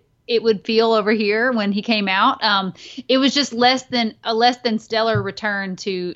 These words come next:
to Monday Night Raw. I felt like, uh, the audience was kind of flat. Um, and I felt like Hogan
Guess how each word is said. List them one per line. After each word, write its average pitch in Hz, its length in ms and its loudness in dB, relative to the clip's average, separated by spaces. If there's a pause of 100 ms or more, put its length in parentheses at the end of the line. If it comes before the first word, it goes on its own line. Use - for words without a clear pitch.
to 196 100 -6
Monday 185 240 0
Night 175 200 0
Raw. 180 240 4
I 175 120 4
felt - 200 -2
like, 170 260 -2
uh, 175 200 0
the 175 100 -2
audience 190 360 -4
was 196 100 -10
kind 180 180 -6
of 175 80 -10
flat. 190 520 0 (340)
Um, 214 220 0
and 226 120 -2
I 349 120 0
felt 359 200 -2
like 208 260 -4 (140)
Hogan 208 520 -8